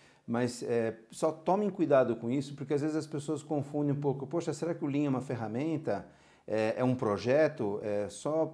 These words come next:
prestem atenção, porque na realidade o Lean é uma filosofia.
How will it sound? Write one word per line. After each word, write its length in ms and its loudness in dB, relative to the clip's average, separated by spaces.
prestem 480 0
atenção, 440 -2
porque 240 -6
na 80 0
realidade 600 0
o 60 0
Lean 280 0
é 60 0
uma 160 0
filosofia. 1400 -6